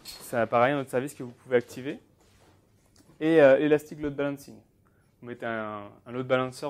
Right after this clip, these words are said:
devant vos machines E C deux, et puis, euh, c'est lui directement qui, qui redispatche, euh, sur les, sur les bonnes machines.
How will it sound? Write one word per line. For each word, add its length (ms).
devant 420
vos 540
machines 280
E 40
C 160
deux, 180
et 60
puis, 260
euh, 120
c'est 180
lui 120
directement 540
qui, 420
qui 80
redispatche, 580
euh, 80
sur 200
les, 240
sur 100
les 60
bonnes 160
machines. 300